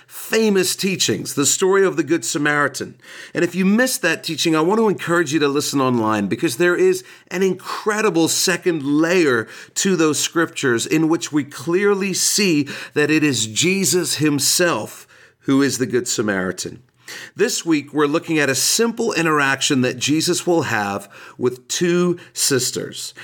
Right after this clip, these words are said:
It's just five verses in Luke's gospel, but it is profound. And the reason it's profound is because Jesus will tell one of these sisters directly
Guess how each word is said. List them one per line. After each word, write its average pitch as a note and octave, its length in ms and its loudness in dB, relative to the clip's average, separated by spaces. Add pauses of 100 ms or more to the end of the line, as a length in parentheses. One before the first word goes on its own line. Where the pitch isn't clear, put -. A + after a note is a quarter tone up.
(100)
It's C3+ 180 -2
just - 280 -2
five F3+ 360 0
verses F3+ 400 0
in C#3+ 200 2
Luke's E3 240 -2
gospel, C3 680 0 (220)
but C#3 240 2
it E3+ 260 0
is D#3+ 220 2
profound. A#2 840 0
And A2 120 2
the C3 80 4
reason G3+ 460 2
it's - 180 0
profound A2+ 760 -4 (260)
is C#3+ 140 0
because C3+ 400 0
Jesus G3 560 0
will D3+ 160 2
tell C3 360 0
one D#3 180 2
of E3+ 120 -4
these E3 240 0
sisters E3 460 0
directly C3+ 920 0